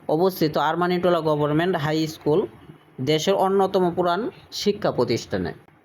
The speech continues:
দেখেন, আমি কিন্তু আস্তে আস্তে, আস্তে আস্তে হেঁটে হেঁটে যাচ্ছি সামনের দিকে। এ-, হ্যাঁ, এই দেখেন, এইখান থেকে কতটা সুন্দর দেখা যাচ্ছে। আর ওই যে উপরে কিন্তু লেখা আছে উনিশশো চার সালে এটা প্রতিষ্ঠিত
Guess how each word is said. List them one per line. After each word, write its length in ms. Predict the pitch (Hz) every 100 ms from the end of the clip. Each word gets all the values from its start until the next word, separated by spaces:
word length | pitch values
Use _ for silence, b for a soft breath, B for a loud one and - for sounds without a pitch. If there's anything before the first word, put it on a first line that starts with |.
| 120 139
দেখেন, 260 | 147 175 190
আমি 200 | 139 139
কিন্তু 280 | 139 131 139 139 - -
আস্তে 300 | 160 160 - 151
আস্তে, 200 | 151 196 - - - 143
আস্তে 200 | 156 - 147
আস্তে 180 | 147 175
হেঁটে 220 | 156 139 127
হেঁটে 200 | 127 127
যাচ্ছি 360 | 143 147 - 92
সামনের 380 | - 139 123 101 110
দিকে। 200 | 110 - - - - - - - 131
এ-, 100 | - - - _ _ -
হ্যাঁ, 240 | 160 135 120
এই 80 | 139 135
দেখেন, 240 | 139 190 208 160
এইখান 320 | 165 175 160 151
থেকে 140 | 127 143
কতটা 320 | 170 170 147 -
সুন্দর 280 | 175 190 170 160
দেখা 180 | 156 143
যাচ্ছে। 300 | 117 151 170 156
আর 60 | 135
ওই 60 | 135
যে 60 | 139 180
উপরে 260 | 185 208 196
কিন্তু 220 | 151 127 127
লেখা 200 | 135 120
আছে 140 | 123 - 180
উনিশশো 400 | 202 196 190 127 120
চার 160 | 165 175
সালে 260 | 170 131 110
এটা 140 | 107 110
প্রতিষ্ঠিত 480 | 151 160 147 123